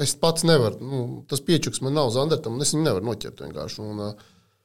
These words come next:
un es, un viņš nāk ar domu: "Nu, es tagad samaksāšu, un Kaspars manā vietā šo to nokārtos. Nu, vismaz atradīs, un es viņu noķeršu." Cik daudz ir tie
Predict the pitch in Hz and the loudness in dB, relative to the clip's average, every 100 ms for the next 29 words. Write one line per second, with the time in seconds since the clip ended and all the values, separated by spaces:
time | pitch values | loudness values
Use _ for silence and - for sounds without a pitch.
0 | _ _ _ - 131 131 131 139 139 156 | _ _ _ -6 -2 0 2 2 4 4
1 | 165 170 127 147 165 151 165 156 135 - | 6 4 4 6 6 6 4 2 2 4
2 | 226 226 190 170 143 143 143 175 135 127 | 6 6 6 6 4 2 2 2 0 2
3 | 143 135 151 110 110 123 139 110 101 98 | 4 4 4 2 -2 -2 -2 0 -4 -4
4 | 92 - 139 135 110 110 139 170 143 113 | -6 -2 -2 -2 -8 -4 0 2 0 -2
5 | 95 107 110 117 117 156 131 110 101 - | -6 -6 -4 -4 -2 -2 0 -2 -6 -10
6 | - - - - - 180 165 151 165 165 | -18 -20 -20 -20 -2 2 6 8 8 6
7 | 135 127 | 2 2